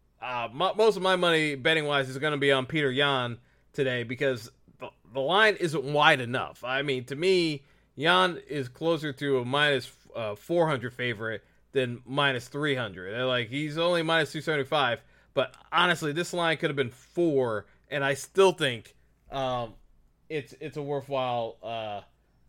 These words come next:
bet because I, I think the weaknesses of Sean O'Malley are too easily exploited. The biggest thing that people could say about,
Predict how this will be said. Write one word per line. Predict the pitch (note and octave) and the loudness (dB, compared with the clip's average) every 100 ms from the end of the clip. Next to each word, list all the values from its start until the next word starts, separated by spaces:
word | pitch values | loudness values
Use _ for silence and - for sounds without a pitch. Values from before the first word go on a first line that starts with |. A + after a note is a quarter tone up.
| - B2 | -20 -8
bet | C3 G2+ - _ - | -6 -6 -8 _ -10
because | C#3+ D#3+ D3+ B2 - _ | -2 0 0 -4 -16 _
I, | D#3+ F3+ G#3+ A#3 F3+ | -4 0 2 2 2
I | A#3 | 0
think | A3+ C#4 | 0 -4
the | C4 B3+ A#3 G#3 G#3+ | -2 -2 0 0 0
weaknesses | G3 C4 B3 A#3 A#3+ | 0 -4 -4 -4 -4
of | A3 | -4
Sean | - A#3 | 0 2
O'Malley | A3+ A3 A3+ A#3 | 2 2 2 2
are | G3 G#3 | 2 0
too | G3+ B3 A#3+ | 0 -8 -8
easily | A3+ A3+ G#3 A#3 A3+ | -8 -6 -6 -6 -6
exploited. | - - A3 B3 C4+ A#3 C#3+ - _ _ _ _ - | -10 -10 0 4 4 4 0 -6 _ _ _ _ 4
The | G3 | 4
biggest | E3 E3 C#4+ D#4 - | 6 2 2 0 -2
thing | - C#4+ C4 | -4 -2 -2
that | G#3+ G3 E3+ - - | -2 -2 -4 -12 -14
people | A#3 A#3+ A#3+ | -10 -8 -8
could | G#3 | -10
say | - A3 A3+ G3 E3 D3+ | -8 -4 -2 0 -2 -6
about, | E3 D3+ E3 F3 G3+ G#3 - | -8 -6 -2 2 2 2 -2